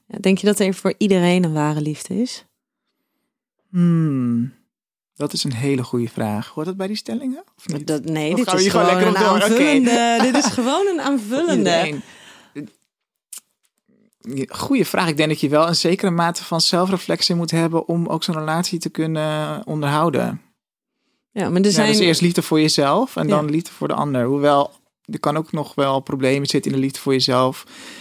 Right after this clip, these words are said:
Speaker 2: die door een veilige basis, zoals bij mij, dan toch kan wel ontwikkelen.
Speaker 1: Ja, want dat is inderdaad wat ik, wat ik telkens vaker hoor als ik met mensen spreek die zich daarin aan het verdiepen zijn. Die zeggen, "Ja, maar de, de liefde,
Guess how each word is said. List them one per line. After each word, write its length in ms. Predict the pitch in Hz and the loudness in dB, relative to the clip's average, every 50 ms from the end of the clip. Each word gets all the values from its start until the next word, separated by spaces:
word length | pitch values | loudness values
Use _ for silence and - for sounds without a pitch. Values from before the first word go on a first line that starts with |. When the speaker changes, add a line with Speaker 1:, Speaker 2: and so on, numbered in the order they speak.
| - - - - _ _ | -20 -20 -20 -20 _ _
Speaker 2:
die 140 | - 131 120 | -2 0 2
door 160 | 127 123 123 | 2 2 2
een 80 | 127 | 2
veilige 400 | 120 - 131 127 131 131 - - | 2 2 2 2 2 0 0 -2
basis, 440 | 123 127 120 117 117 127 - 160 143 | -2 0 2 2 2 0 0 -2 -2
zoals 160 | - 139 123 | -2 -4 -4
bij 100 | - 127 | -4 -2
mij, 420 | 123 123 120 123 127 131 139 143 - - - - - - _ | -2 0 0 0 0 -2 -2 -6 -8 -12 -18 -20 -20 -14 _
dan 160 | - 127 123 | -2 0 0
toch 160 | - - 101 - | 0 -2 -6 -6
kan 160 | - 139 131 | -6 -4 -2
wel 100 | 127 - | -2 -2
ontwikkelen. 600 | 131 123 131 131 135 - - 104 107 139 190 233 - _ _ _ _ _ _ _ _ _ _ _ _ _ _ _ _ _ _ _ _ _ | -4 -2 0 -2 0 0 0 0 0 0 0 -2 -4 _ _ _ _ _ _ _ _ _ _ _ _ _ _ _ _ _ _ _ _ _
Speaker 1:
Ja, 220 | _ 233 214 180 175 | _ 0 2 4 4
want 140 | 180 175 | 4 4
dat 160 | 185 208 202 202 | 4 4 4 4
is 140 | 190 160 | 2 2
inderdaad 340 | 170 165 160 160 160 160 151 | 2 2 2 2 2 2 0
wat 140 | 165 165 160 | 0 0 0
ik, 140 | 160 160 - | 0 0 -2
wat 160 | 151 151 160 | -4 -4 -4
ik 100 | 160 143 | -4 -4
telkens 500 | - - 165 165 156 - 170 - - - | -2 -2 -2 -2 -2 -2 -4 -4 -4 -6
vaker 380 | - - 180 165 175 180 - 160 | -4 0 0 2 2 0 0 -2
hoor 260 | 139 160 165 170 170 | 0 0 2 2 2
als 120 | 156 151 160 | 0 -2 -4
ik 100 | 160 - | -6 -8
met 120 | 156 143 | -8 -6
mensen 520 | 151 156 156 160 156 - 160 151 151 151 | -4 -2 -2 -2 -2 -2 -2 -4 -2 -2
spreek 440 | 147 - - - 165 170 175 170 - | -2 -4 -2 0 2 2 2 2 0
die 120 | - 165 147 | -4 -6 -4
zich 180 | - 151 - | -4 -4 -4
daarin 340 | - - 151 147 151 156 156 | -2 -2 0 0 0 -2 -2
aan 100 | 151 156 | -2 -4
het 120 | 160 156 | -4 -4
verdiepen 320 | - - 160 202 196 - - | -2 0 0 0 0 0 -4
zijn. 320 | - - 151 147 143 139 - - - - - - - | -4 -2 -2 -2 -2 -4 -8 -12 -14 -14 -14 -12 -8
Die 100 | - 160 | -2 0
zeggen, 220 | 175 170 - 180 | 0 0 2 2
"Ja, 80 | 175 165 | 2 2
maar 100 | 156 160 | 2 2
de, 160 | 156 156 143 - | 0 0 -2 -2
de 200 | 165 147 160 156 | -2 0 2 4
liefde, 560 | 165 185 208 - - - 160 147 147 165 | 4 4 4 2 0 0 0 0 0 -2